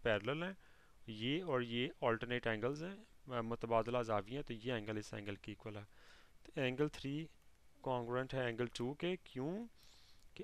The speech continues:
alternate angles हैं, मुतबादला जाविये हैं। किन किन लाइनों के? ईडी के, जो कि parallel है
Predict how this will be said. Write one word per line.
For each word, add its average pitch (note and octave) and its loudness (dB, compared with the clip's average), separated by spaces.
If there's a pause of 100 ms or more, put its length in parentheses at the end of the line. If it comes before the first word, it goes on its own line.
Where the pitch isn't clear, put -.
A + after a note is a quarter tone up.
(120)
alternate B2+ 6
angles A2+ 2
हैं, C#3+ -2 (160)
मुतबादला A#2 4 (140)
जाविये A2+ 2
हैं। D#3 -4 (1160)
किन D#3 2
किन D#3 0
लाइनों C3 2
के? - -4 (120)
ईडी C3 0
के, F#3+ -2 (2500)
जो C3 4
कि C#3+ 0
parallel A#2+ 6
है C3+ 10